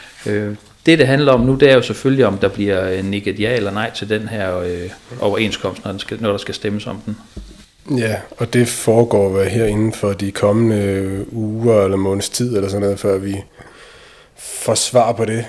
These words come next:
Speaker 2: Øh, er det ikke sådan, det plejer at være?
Speaker 1: Jo.
Speaker 2: Yes. Jamen, øh, vi ser på, øh, hvad der bliver stemt ja eller nej til i, øh, i den her aftale, som jo altså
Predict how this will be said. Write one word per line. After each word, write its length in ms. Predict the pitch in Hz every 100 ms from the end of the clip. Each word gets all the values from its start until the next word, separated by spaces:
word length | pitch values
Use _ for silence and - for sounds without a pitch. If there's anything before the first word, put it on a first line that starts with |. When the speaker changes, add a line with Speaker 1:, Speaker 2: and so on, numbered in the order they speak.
| - -
Speaker 2:
Øh, 100 | -
er 360 | 98 95 95 98
det 80 |
ikke 120 | 107 -
sådan, 160 | 107
det 60 | 101
plejer 180 | 104 104
at 60 |
være? 140 | 104 107 - 135
Speaker 1:
Jo. 60 | 123 - - _ _ _ _ _ _ - _ _ _ - 95
Speaker 2:
Yes. 280 | - - - - - - - - - _ _
Jamen, 380 | 113 113 113 113
øh, 340 | 107 104 101 107
vi 80 |
ser 340 | 147 - 170 156
på, 460 | - 151 151 147
øh, 540 | 117 101 98 95 95 95 98 - -
hvad 200 | 104 123
der 440 | 127 107 98 98 98 - - _ _ -
bliver 180 | 107
stemt 920 | 101 - - - 107 92 - - - - - _ _ _ _ _ _
ja 160 | 101 110
eller 140 | 101
nej 200 | 95 107
til 360 | - 113 113 98
i, 160 | 95
øh, 260 | 95 95 98
i 40 |
den 200 | 98 107
her 140 | 110 98
aftale, 380 | 92 - 104 95
som 260 | 104 95
jo 120 | 95
altså 320 | 92 95 101